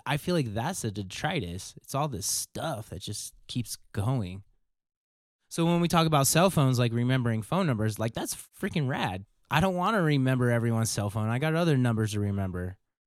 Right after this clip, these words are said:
So, I mean, I guess with that, do you remember when the internet was introduced? Because we were, we were at a age probably when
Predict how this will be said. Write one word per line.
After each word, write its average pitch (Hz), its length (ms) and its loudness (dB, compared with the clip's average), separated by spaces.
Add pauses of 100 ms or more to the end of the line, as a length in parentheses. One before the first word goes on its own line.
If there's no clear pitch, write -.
(300)
So, 156 520 0
I 139 120 0
mean, 160 180 4
I 143 80 4
guess 151 240 2
with 143 100 2
that, 147 200 4
do 131 100 6
you 165 120 8
remember 160 720 6 (260)
when 147 280 6
the 139 80 4
internet 147 420 2
was 127 140 4
introduced? 139 580 2
Because 151 320 4
we 160 240 4
were, 165 420 4
we 156 200 0
were 180 140 4
at 139 160 6
a 117 140 4
age 113 520 0 (100)
probably 127 360 2
when 113 580 0